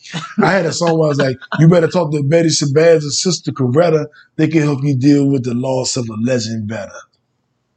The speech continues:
Speaker 2: All right, never mind. So moving on. Um,
Speaker 1: <laughs>
Speaker 2: do you <laughs>
Speaker 1: I wish I had a cricket sound, yo. <laughs> I'm gonna be like, press that button.
Speaker 2: But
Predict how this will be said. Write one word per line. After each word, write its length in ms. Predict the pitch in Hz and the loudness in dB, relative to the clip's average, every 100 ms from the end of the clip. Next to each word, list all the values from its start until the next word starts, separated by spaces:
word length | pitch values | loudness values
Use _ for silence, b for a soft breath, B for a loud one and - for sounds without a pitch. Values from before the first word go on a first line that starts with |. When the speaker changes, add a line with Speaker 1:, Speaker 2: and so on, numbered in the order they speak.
| _ _ _ _ _ _ _ _ _ _ _ _ - | _ _ _ _ _ _ _ _ _ _ _ _ -4
Speaker 2:
All 120 | 151 | -2
right, 100 | 143 | 2
never 120 | 160 | 0
mind. 240 | 151 143 139 | 0 -4 -8
So 180 | - 147 | -8 0
moving 260 | 156 151 139 | 2 2 2
on. 220 | 131 127 - | -2 -6 -6
Um, 320 | 131 123 117 | -4 -2 -2
Speaker 1:
<laughs> 600 | - 170 - 349 370 - | -2 0 2 2 2 -2
Speaker 2:
do 60 | 165 | 0
you 280 | 185 190 165 202 190 | 4 4 4 2 0
<laughs> 200 | 202 - | -2 0
Speaker 1:
I 100 | 254 | 0
wish 140 | 262 - | 0 0
I 80 | 247 | 0
had 160 | 240 | 0
a 60 | 214 | 0
cricket 340 | 233 226 196 | 0 0 0
sound, 480 | - 180 151 160 165 | -6 -6 0 0 2
yo. 60 | 175 | 0
<laughs> 420 | 185 185 196 - | 0 -2 -4 -8
I'm 140 | 208 196 | -8 -6
gonna 140 | 208 | -8
be 60 | 190 | -4
like, 280 | 175 165 _ _ _ _ _ _ _ _ - - | -6 -6 _ _ _ _ _ _ _ _ -20 -10
press 240 | - - | -8 -8
that 260 | 123 123 117 | -10 -10 -10
button. 160 | |
Speaker 2:
But 60 | 117 | -2